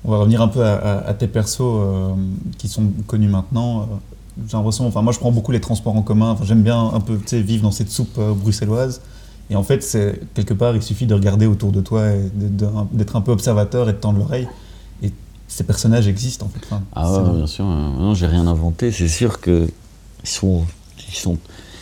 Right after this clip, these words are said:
Speaker 2: bah, de toute façon, moi, je fais de l'humour populaire.
Speaker 1: Mhm.
Speaker 2: Et donc, je m'inspire de la... de, du, des gens et de la culture populaire.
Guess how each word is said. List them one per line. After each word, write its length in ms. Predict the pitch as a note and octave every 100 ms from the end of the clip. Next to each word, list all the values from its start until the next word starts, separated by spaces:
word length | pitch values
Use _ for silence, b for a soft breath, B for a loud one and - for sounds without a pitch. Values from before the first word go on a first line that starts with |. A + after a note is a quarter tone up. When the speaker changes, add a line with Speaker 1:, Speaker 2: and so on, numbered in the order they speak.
| B B -
Speaker 2:
bah, 80 |
de 0 |
toute 160 | G2 A2+
façon, 220 | G#2+ A2+
moi, 180 | A#2+ A2
je 160 | F#2+ F2+
fais 240 | - G2+
de 160 | F#2 F2+
l'humour 380 | F#2 G2 F2
populaire. 680 | - F#2+ - F#2 G2+ B2 A2 - - -
Speaker 1:
Mhm. 80 | G2 G2 -
Speaker 2:
Et 40 |
donc, 300 | F#2 G2 F2+
je 160 | F2 F2
m'inspire 560 | F2 F2+ F2 - G#2 F#2
de 60 |
la... 140 | E2 D#2+ - - b b b b b b - -
de, 380 | - D#2 E2 E2
du, 240 | D2 D2+ D2+
des 200 | E2 E2+
gens 440 | F#2 A2+ A#2+ G#2+
et 120 | F2
de 80 | D#2+
la 100 | E2
culture 520 | - G2+ E2 - F2
populaire. 500 | - D#2+ - G2 G#2